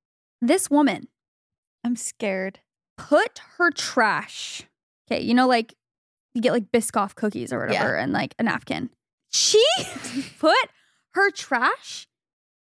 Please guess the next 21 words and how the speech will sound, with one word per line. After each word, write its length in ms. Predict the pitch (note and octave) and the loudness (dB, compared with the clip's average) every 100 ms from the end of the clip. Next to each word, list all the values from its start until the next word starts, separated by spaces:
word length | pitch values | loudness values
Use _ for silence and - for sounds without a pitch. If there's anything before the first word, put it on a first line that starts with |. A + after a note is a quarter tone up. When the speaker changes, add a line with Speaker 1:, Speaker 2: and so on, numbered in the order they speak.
| _ _ _ | _ _ _
Speaker 1:
in 380 | D4+ D#4 C#4+ B3+ | 2 4 4 4
my 300 | B3 C#4+ D#4+ | 4 4 2
seat, 560 | - E4+ - - - - _ | -4 -8 -8 -12 -16 -16 _
in 140 | D#4+ | 4
the 100 | D#4+ | 4
front 280 | D#4 D#4+ E4 | 4 0 0
of 100 | D4+ | 0
my 160 | B3 B3 | 0 -2
seat. 300 | - - - - | -4 -10 -8 0
Speaker 2:
No, 320 | C4 B3+ A#3+ | 2 4 2
she 220 | - B3+ | -6 -8
did 180 | A#3 G#3+ | -4 -4
not. 280 | F#3+ - - _ | -4 -10 -12 _
<laughs> 120 | - G4 - - - _ _ _ - C#5+ | -2 -2 -4 -14 -20 _ _ _ -2 2
Speaker 1:
I 240 | F4 F4+ F4+ | 4 2 2
looked 240 | F4+ - | -2 -2
at 40 | E4+ | 0
her, 80 | |
I 120 | D4+ D4 | 2 2
said, 600 | - C4+ B3 A#3 A3+ - - _ _ | 2 2 2 0 -2 -6 -12 _ _
"Hmm?" 80 | - | -6